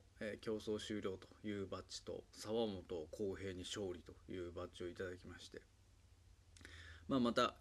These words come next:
機会があればやってみたいなというふうに思ってます。えー、さんちゃんもお疲れ様でございました。あのー、ラインでもやり取りしてたし、途中は黙々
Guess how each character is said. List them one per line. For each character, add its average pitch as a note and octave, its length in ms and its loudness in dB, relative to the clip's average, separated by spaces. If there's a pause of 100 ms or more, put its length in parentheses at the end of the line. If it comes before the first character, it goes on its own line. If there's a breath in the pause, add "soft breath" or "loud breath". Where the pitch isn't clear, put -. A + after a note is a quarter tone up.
機 - 100 -8
会 A#2+ 220 8
が F2 100 2
あ F2+ 60 0
れ F#2 40 -2
ば E2+ 140 -4
や F2 120 0
っ - 20 -10
て - 120 -4
み G2+ 140 -2
た G2+ 100 2
い F2 60 -2
な E2+ 180 -4
と F2 140 -12
い A#2+ 100 2
う B2+ 60 4
ふ A#2+ 140 0
う G#2+ 60 2
に E2 120 -4
思 F2 240 -8
っ - 20 -10 (200)
て - 400 -6
ま G3 120 -6
す。 - 300 -10 (480 loud breath)
え F#2+ 340 0
ー、 - 0 -
さ F#2+ 140 -2
ん F2+ 60 -2
ち - 100 -4
ゃ D#2+ 40 -2
ん D#2+ 120 -6
も D2 160 -4
お G2 60 -6
疲 - 160 -2
れ - 40 4
様 F#2+ 360 2
で F#2+ 100 -2
ご F2+ 140 -4
ざ F2+ 120 -4
い F2 80 -6
ま F2 140 -8
し - 120 -10
た。 - 120 -8 (520 loud breath)
あ C3 180 2
の B2+ 160 2
ー、 A#2+ 560 2
ラ C3+ 100 6
イ C#3 100 6
ン C#3 140 8
で C3 80 8
も A2 140 6
や G2+ 80 8
り G#2 100 6
取 G#2 140 4
り G2 80 2
し - 60 -6
て A2+ 120 4
た G2 140 0
し、 - 240 -4
途 C3 100 2
中 C#3 200 4
は B2 180 8
黙 B2 320 6
々 B2+ 120 6